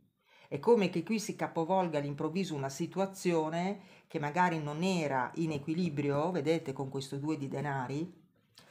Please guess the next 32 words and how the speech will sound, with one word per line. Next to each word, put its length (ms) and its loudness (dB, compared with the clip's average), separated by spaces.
e 120 -6
che 100 2
però 200 6
all'improvviso, 1040 2
grazie 440 0
magari 300 0
a 80 -2
questa 400 -4
persona, 840 0
che 120 -2
è 20 2
una 160 0
persona 480 0
benestante, 1500 2
ok? 720 0
Vi 260 0
porta 720 4
ad 180 0
una 220 2
felicità 800 0
e 160 0
ad 120 -2
una, 400 -2
eh, 440 -2
stabilità, 800 2
felicità 920 0
e, 800 -6
e 180 0
raggiungimento 960 0
di 80 -2
un 140 -2
desiderio 1000 0